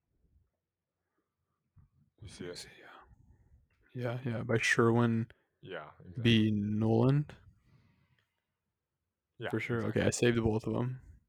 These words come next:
Speaker 1: Okay, sounds good. And, hey, and if either of those don't work out, I'm gonna keep sending you one until one hits, you know?
Speaker 2: Sounds good, sounds good. <sighs> All
Speaker 1: Okay.
Speaker 2: right.
Speaker 1: Good shit, man. Good shit.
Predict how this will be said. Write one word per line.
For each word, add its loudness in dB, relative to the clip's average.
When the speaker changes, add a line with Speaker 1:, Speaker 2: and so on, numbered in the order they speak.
Speaker 1:
Okay, -20
sounds -14
good. -20
And, -12
hey, -6
and -10
if -12
either 0
of -2
those 0
don't -2
work -4
out, -2
I'm -2
gonna 0
keep -8
sending -4
you -2
one -4
until -8
one -6
hits, -10
you -8
know? -6
Speaker 2:
Sounds 4
good, 4
sounds -4
good. -2
<sighs> 2
All 10
Speaker 1:
Okay. 12
Speaker 2:
right. -2
Speaker 1:
Good -12
shit, -8
man. -8
Good -18
shit. -16